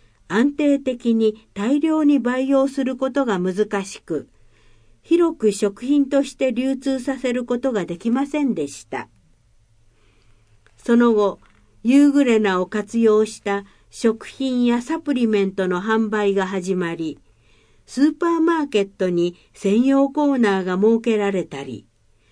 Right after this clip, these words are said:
大手食品メーカーとの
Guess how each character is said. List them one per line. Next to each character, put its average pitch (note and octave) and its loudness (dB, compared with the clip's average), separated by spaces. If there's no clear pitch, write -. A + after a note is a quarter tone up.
大 D4+ 2
手 A3 2
食 G3+ -4
品 C#4 4
メ C4+ 4
ー A3 0
カ F#3+ -2
ー F3+ -6
と E3+ -4
の E3 -8